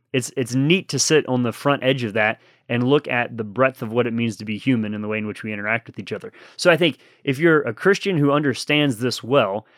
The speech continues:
there are things that you'll see come through your social media feed <laughs> where you can, like,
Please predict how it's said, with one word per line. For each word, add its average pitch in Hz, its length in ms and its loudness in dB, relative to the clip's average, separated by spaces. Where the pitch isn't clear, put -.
there 127 120 4
are 123 60 2
things 160 280 2
that 156 80 2
you'll 143 180 4
see 131 220 0
come 135 220 0
through 131 140 0
your 123 100 0
social 117 320 -2
media 143 320 2
feed 113 340 -4
<laughs> - 220 -16
where 170 180 4
you 160 120 6
can, 160 180 2
like, 120 260 4